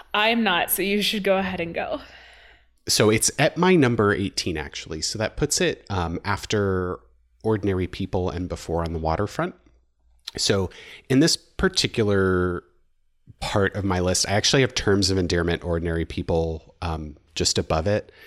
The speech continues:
Speaker 2: And I think for me, a lot of the same, um, I don't know, kind of relationship type themes are triggered by Forrest Gump as those other two movies.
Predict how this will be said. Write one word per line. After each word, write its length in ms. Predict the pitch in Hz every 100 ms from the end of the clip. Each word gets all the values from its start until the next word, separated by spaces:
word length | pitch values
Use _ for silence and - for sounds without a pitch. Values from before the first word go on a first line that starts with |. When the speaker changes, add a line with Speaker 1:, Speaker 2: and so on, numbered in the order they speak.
| - - -
Speaker 2:
And 100 | -
I 60 | 143
think 240 | 196 196
for 220 | - 170
me, 320 | 123 113 120 -
a 100 | 110
lot 260 | 101 101
of 100 | 120
the 80 | 110
same, 680 | - - 95 92 92 92 90 -
um, 640 | - 92 87 85 78 71 104 _ _ _ _ _ _ _ _ _ - _ _ _ - -
I 80 |
don't 100 | 113
know, 160 | 104 90
kind 180 | - 104
of 60 |
relationship 1120 | 98 90 87 92 92 - 107 98 - 92 - -
type 360 | - 101 82 -
themes 880 | - - 90 87 85 82 82 - - _ _ _ _ _
are 640 | 95 92 85 82 82 82 _ _ _ _ _ _ -
triggered 760 | - - 101 110 123 127 117
by 160 | 113 101
Forrest 540 | - 104 98 - -
Gump 280 | 90 92 -
as 200 | - 95
those 260 | - 90 -
other 240 | 87 90 90
two 220 | - 95
movies. 560 | 82 85 104 123 131